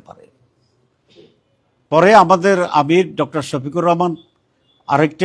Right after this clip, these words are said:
মিটিংয়ে বলেছিলেন যেটা রমজানের আগে হইলেই ভালো হয়। আমরা কখনোই ডিকটেট করতে চাইনি, কিন্তু আমরা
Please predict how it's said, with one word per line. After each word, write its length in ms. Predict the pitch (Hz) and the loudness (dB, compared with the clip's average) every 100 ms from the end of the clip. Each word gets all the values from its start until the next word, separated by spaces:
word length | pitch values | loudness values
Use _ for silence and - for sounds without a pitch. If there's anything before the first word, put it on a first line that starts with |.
| 175 | -2
মিটিংয়ে 380 | 156 170 165 151 | -2 -2 -2 -2
বলেছিলেন 420 | 139 139 170 160 139 - _ _ _ _ - | -4 -4 -2 -2 -2 -8 _ _ _ _ -12
যেটা 240 | 123 156 | -8 -4
রমজানের 520 | 147 147 147 147 151 135 | -2 0 0 -2 -2 -2
আগে 140 | 135 143 | -2 -2
হইলেই 280 | 165 165 135 | -4 -6 -6
ভালো 160 | 113 117 85 | -6 -8 -12
হয়। 200 | 80 85 _ _ _ _ _ _ _ _ _ _ - | -18 -20 _ _ _ _ _ _ _ _ _ _ -10
আমরা 260 | 127 156 180 | -4 -2 0
কখনোই 300 | 180 180 190 156 | 0 0 -2 -4
ডিকটেট 340 | 147 - 208 208 - | -8 -2 -2 -2 -4
করতে 220 | 143 135 - | -8 -8 -8
চাইনি, 280 | 123 120 180 302 - | -6 -6 -8 -10 -10
কিন্তু 220 | 127 120 120 | -10 -8 -8
আমরা 200 | 127 | -6